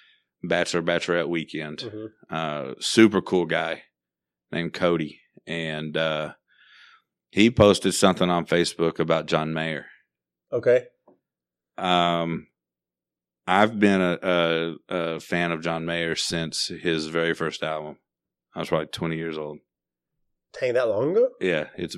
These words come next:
Speaker 1: it's been a hot minute.
Speaker 2: Right, okay.
Speaker 1: And, but I've always kept it under wraps.
Speaker 2: Yeah, right.
Speaker 1: Like,
Speaker 2: <laughs>
Speaker 1: I don't, I, I love this guy's music.
Speaker 2: Cat's out of the
Speaker 1: However,
Speaker 2: bag.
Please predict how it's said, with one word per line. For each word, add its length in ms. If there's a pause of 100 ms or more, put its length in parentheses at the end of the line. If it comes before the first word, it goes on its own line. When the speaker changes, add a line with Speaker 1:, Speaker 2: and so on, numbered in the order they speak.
(100)
Speaker 1:
it's 240
been 220
a 80
hot 200
minute. 300 (120)
Speaker 2:
Right, 260
okay. 260 (800)
Speaker 1:
And, 640 (840)
but 220
I've 160
always 640 (100)
kept 360
it 160 (100)
under 260
wraps. 480
Speaker 2:
Yeah, 320
right. 300
Speaker 1:
Like, 300 (100)
Speaker 2:
<laughs> 720
Speaker 1:
I 140
don't, 240 (460)
I, 100
I 260
love 380
this 180
guy's 320
music. 420
Speaker 2:
Cat's 280
out 80
of 60
the 40
Speaker 1:
However, 220
Speaker 2:
bag. 40